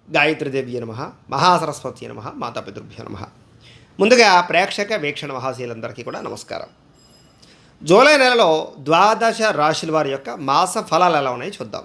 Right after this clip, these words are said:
ముందుగా జూలై నెలలో ఉండేటటువంటి గ్రహగతులు, గ్రహస్థితి ఎలా ఉంది అనే విషయాన్ని ముందు తెలుసుకునే ప్రయత్నం చేద్దాం. అయితే ఈ జూలై నెలలో రవి పదహారో తారీఖు వరకు కూడా మిథునంలో ఉండి తదుపరి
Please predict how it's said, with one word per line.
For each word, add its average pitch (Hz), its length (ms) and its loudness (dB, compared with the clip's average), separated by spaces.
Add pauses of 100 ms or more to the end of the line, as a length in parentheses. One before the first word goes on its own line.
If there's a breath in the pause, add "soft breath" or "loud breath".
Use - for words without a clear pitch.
(160)
ముందుగా 226 300 4 (600 soft breath)
జూలై 233 320 6
నెలలో 226 260 6
ఉండేటటువంటి 180 560 0 (180)
గ్రహగతులు, 208 520 0
గ్రహస్థితి 160 560 -2
ఎలా 139 160 -2
ఉంది 131 200 -6
అనే 127 160 -6
విషయాన్ని 175 360 -8
ముందు 180 260 -4
తెలుసుకునే 123 260 -8
ప్రయత్నం 127 360 -10
చేద్దాం. - 240 -6 (880 loud breath)
అయితే 233 180 6 (120)
ఈ 190 40 4
జూలై 202 280 4
నెలలో 214 320 4
రవి 175 280 2 (240)
పదహారో 233 340 4
తారీఖు 175 300 0
వరకు 139 200 -6
కూడా 143 160 -6
మిథునంలో 165 480 -2 (420 soft breath)
ఉండి 175 160 -4
తదుపరి 170 420 2